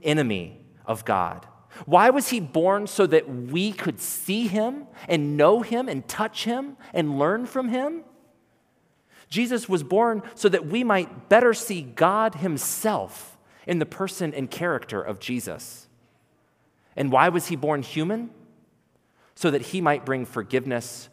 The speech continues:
for our sins. And so we can cherish Christmas this morning.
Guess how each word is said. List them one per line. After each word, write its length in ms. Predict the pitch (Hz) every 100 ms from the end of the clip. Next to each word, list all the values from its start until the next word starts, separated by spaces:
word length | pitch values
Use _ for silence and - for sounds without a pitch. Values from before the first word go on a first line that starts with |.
| _ _
for 180 | 117
our 100 | 90
sins. 640 | 92 - 92 76 - - - _ _ _ _ _ - -
And 100 | 165
so 140 | 185
we 140 | 151 214
can 200 | 170 151
cherish 800 | - 165 160 113 - - - - _ _ _ _ -
Christmas 720 | - 151 - 101 - - - _ -
this 280 | 104 - 113
morning. 400 | 104 90 76